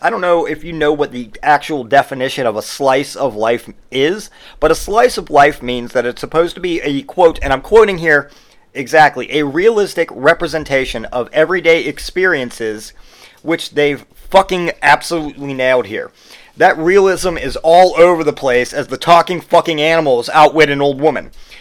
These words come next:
That shit happens to me daily, so I can only really, I can really relate to it. I am always noting how blue dogs and their talking and organized groups of other dogs and cats are causing home realty businesses trouble. Um, it's a real problem that mostly, uh,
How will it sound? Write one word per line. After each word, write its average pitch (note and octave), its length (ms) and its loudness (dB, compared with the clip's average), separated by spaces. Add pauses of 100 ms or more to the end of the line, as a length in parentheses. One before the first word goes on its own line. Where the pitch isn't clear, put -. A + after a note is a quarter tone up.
(180)
That G#3 220 2
shit F#3+ 220 -2
happens F3 420 -2
to F3 80 -12
me F3+ 140 -4
daily, D3 340 -2
so D#3+ 180 -4
I E3+ 80 0
can A3+ 140 -4
only G3 260 0
really, E3 320 -2
I D#3 120 2
can F3+ 200 -6
really F3+ 280 -2
relate D#3+ 320 2
to - 140 -12
it. - 120 -12 (380)
I F3+ 220 2
am D#3+ 260 -2
always D#3 680 2
noting D3+ 640 0
how D#3 340 2
blue D#3+ 360 -4
dogs D#3+ 520 4
and C#3 140 -4
their C#3 80 -2
talking D#3 500 2
and C3+ 120 -4
organized D3 680 0
groups D3+ 300 -4
of C#3 100 0
other D3 220 4
dogs C#3+ 340 2
and D3 140 -8
cats D3 440 2 (380)
are C#3+ 140 0
causing E3 340 -2
home D#3 260 -2
realty D3+ 360 0
businesses C3+ 500 -8
trouble. E3+ 480 2 (460)
Um, C#3 240 2
it's D#3+ 120 -2
a A3 40 4
real A#3 180 2
problem E3+ 400 2
that C3+ 140 -2
mostly, D3+ 600 -2
uh, B2 300 2